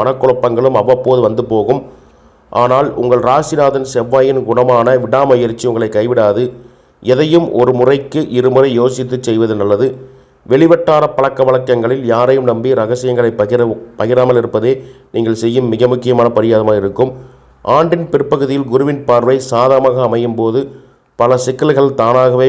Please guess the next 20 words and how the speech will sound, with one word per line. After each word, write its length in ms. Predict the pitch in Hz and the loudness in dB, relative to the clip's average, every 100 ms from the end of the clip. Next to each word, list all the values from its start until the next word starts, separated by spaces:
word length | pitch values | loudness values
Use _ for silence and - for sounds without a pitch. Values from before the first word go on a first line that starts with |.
| 120 | 2
விலகுவதை 300 | 117 117 120 | 0 0 -2
நீங்கள் 260 | 120 110 107 | -2 -4 -4
கண்ணார 280 | 107 113 113 107 | -4 -2 -2 -2
பார்ப்பீர்கள். 480 | 104 107 101 127 - - - _ _ _ _ _ _ - - - 127 | -4 -2 0 0 -2 -16 -20 _ _ _ _ _ _ -20 -18 -2 0
ஆண்டின் 340 | 165 175 170 143 - - | 2 0 -4 -6 -14 -4
துவக்கத்தில் 560 | 147 156 160 - 151 151 | -4 -2 -4 -2 -6 -2
சனி 200 | 123 143 147 | -2 0 2
பகவான் 360 | 135 135 139 - | 2 2 0 0
நாலாம் 340 | 117 135 143 139 | 0 2 2 2
இடத்திலிருந்து 520 | 131 127 120 113 117 104 113 | 0 0 -2 -2 -2 -2 -2
ஐந்தாம் 320 | 127 143 135 | -2 0 2
இடத்திற்கு 380 | 123 - 117 123 107 | 0 -2 -4 -2 0
நகர்வதும், 440 | 107 120 110 127 - - - - _ 110 131 | 0 0 0 0 -4 -14 -20 -20 _ -6 2
ஜூன் 220 | 185 180 | 2 2
மாதம் 300 | 147 139 151 127 | 0 2 0 -2
குரு 120 | 139 147 | -2 0
பகவான் 420 | 135 131 127 139 139 - - _ - 123 | 0 2 2 0 -4 -16 -20 _ -4 -2
ஒன்பதாம் 420 | 143 160 165 156 | 0 2 2 2
இடத்திற்கு 400 | 131 131 117 110 104 101 | -2 -4 -6 -6 -8 -2
பாக்கியஸ்தானத்திற்கு 920 | 135 147 151 - 139 135 131 127 131 | -2 -2 -6 -2 0 2 0 -4 -6